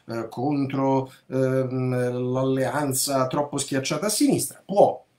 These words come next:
tranquillamente stracciarla, cestinarla, perché sono arrivati quindici collegi <laughs> sicuri, più una serie di altri collegi in bilico, e, diciamo, le questioni di principio sono state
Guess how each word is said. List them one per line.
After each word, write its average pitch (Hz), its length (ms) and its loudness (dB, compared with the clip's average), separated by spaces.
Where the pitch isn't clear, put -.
tranquillamente 147 680 -2
stracciarla, - 840 -4
cestinarla, - 880 -2
perché 120 440 -8
sono 147 280 -6
arrivati 123 640 -4
quindici 139 500 0
collegi 127 640 -4
<laughs> - 60 -12
sicuri, 185 800 0
più 156 360 0
una 120 220 -6
serie 110 340 -2
di 107 120 -6
altri 107 340 -8
collegi 120 540 -2
in 202 140 2
bilico, 127 580 -2
e, - 220 -10
diciamo, 131 420 -2
le 165 140 -2
questioni 135 400 -4
di 147 100 -6
principio 120 520 -8
sono 110 260 -10
state 92 520 -12